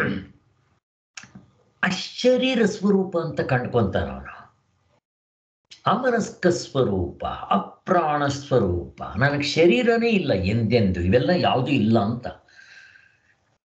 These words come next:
ಈ ಆಧ್ಯಾತ್ಮಿಕ ಪ್ರಪಂಚ ಇರೋದಿಲ್ಲ ಅಂತ ಮಾತ್ರ ಅಲ್ಲ,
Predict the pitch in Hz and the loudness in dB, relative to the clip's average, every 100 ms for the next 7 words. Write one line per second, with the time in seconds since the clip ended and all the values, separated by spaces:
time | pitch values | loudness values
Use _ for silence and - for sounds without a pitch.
0 | _ _ _ _ 123 113 92 92 90 101 | _ _ _ _ 0 0 0 -2 0 0
1 | 117 101 165 170 170 165 147 143 131 135 | 0 -2 -2 -2 -2 0 0 -2 0 2
2 | 131 127 131 127 117 110 95 101 104 101 | 2 2 0 0 2 0 -2 -2 -2 -2
3 | 117 110 98 | 0 0 2